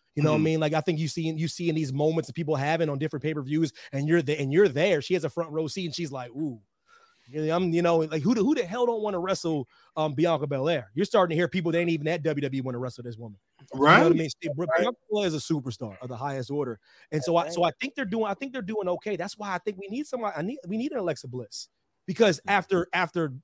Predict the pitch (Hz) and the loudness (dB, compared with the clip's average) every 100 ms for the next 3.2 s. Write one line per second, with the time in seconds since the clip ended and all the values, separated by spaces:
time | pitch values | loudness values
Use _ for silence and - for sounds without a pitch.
0 | 131 170 175 135 180 143 156 175 - 170 | -4 -4 -2 -2 -4 -2 -2 -2 -2 -2
1 | - 165 214 208 160 160 170 175 151 247 | 0 -2 0 0 0 -2 -2 -4 -6 -6
2 | - - _ _ _ - 156 175 170 - | -8 -16 _ _ _ 2 6 10 8 6
3 | 220 | 0